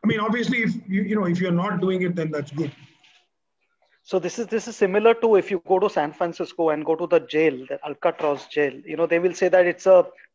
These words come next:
Speaker 2: huge climb and, you know, so much walking. And when you go, do you realize it is nothing? So, you know, cautions and, uh,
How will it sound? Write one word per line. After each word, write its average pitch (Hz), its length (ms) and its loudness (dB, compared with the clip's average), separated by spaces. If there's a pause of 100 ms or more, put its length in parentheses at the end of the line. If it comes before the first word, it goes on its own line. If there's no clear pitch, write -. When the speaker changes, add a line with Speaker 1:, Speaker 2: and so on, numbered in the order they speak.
Speaker 2:
huge 202 360 -2
climb 170 420 4
and, 165 380 0
you 170 80 -4
know, 156 160 0
so 165 200 2
much 180 200 0
walking. 156 400 0 (340)
And 160 120 -4
when 190 140 4
you 214 180 2
go, 208 240 8
do 214 140 2
you 226 180 4
realize 226 300 6
it 220 120 -4
is 240 120 -2
nothing? 170 380 -2 (500)
So, - 200 -4
you 196 60 -4
know, 247 120 2
cautions 226 600 2
and, 208 340 2
uh, 185 220 6